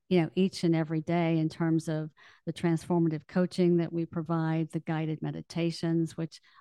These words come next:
I'd love to, to share more about our guided meditations and why they're so different, um, and the group programs that we're embarking on,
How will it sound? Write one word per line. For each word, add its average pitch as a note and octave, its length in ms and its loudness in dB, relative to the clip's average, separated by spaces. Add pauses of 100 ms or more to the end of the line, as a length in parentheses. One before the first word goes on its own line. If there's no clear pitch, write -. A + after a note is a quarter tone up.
I'd D#3+ 100 -4
love E3+ 320 0
to, E3 220 -2
to E3 180 -6
share E3+ 260 -2
more E3 260 2
about D#3 460 -2
our D#3 140 -4
guided D#3 380 -4
meditations D#3+ 840 -4 (300)
and E3+ 140 4
why E3+ 200 6
they're E3 140 2
so E3 200 -4
different, D#3+ 540 -4 (460)
um, D#3+ 540 0
and E3+ 140 2
the E3+ 60 0
group F3+ 260 -2 (300)
programs E3+ 500 2
that E3 180 -2
we're E3 180 0
embarking E3 520 2
on, D#3 320 0